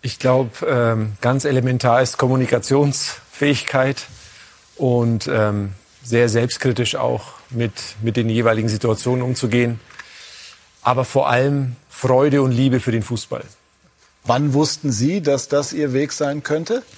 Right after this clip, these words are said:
Speaker 1: Ach, ich hab, äh, selber ja sehr lange gespielt und, äh, in meinem Verein gab's damals einen ehemaligen Bundesliga-Schiedsrichter Manfred Dölfel.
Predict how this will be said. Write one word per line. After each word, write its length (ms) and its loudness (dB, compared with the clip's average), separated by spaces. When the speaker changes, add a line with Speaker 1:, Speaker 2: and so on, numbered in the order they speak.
Speaker 1:
Ach, 140 -6
ich 180 -2
hab, 180 -2
äh, 440 4
selber 340 2
ja 180 4
sehr 220 2
lange 260 2
gespielt 640 -4
und, 520 -2
äh, 260 -2
in 180 -2
meinem 200 0
Verein 640 0
gab's 260 0
damals 460 0
einen 540 -2
ehemaligen 520 2
Bundesliga-Schiedsrichter 840 2
Manfred 380 2
Dölfel. 440 0